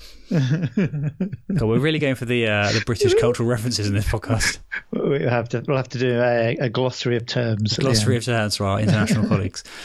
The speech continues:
Speaker 2: Um, Goth boys and knobs have a prominent place in the battle line of many orc tribes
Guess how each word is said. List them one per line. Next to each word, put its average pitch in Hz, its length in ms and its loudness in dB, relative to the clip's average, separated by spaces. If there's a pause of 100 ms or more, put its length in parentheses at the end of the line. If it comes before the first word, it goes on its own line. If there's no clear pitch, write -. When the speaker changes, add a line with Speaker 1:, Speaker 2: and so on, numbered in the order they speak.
(360)
Speaker 2:
Um, 98 380 0 (300)
Goth 185 320 -2
boys 127 320 0
and 113 160 0
knobs 107 320 0
have 104 160 -2
a 104 40 0
prominent 147 460 -2
place 107 360 0 (100)
in 107 80 0
the 101 80 -2
battle - 260 -4
line 101 240 0 (160)
of 98 140 -2
many 123 400 0
orc 107 280 -4
tribes - 560 -4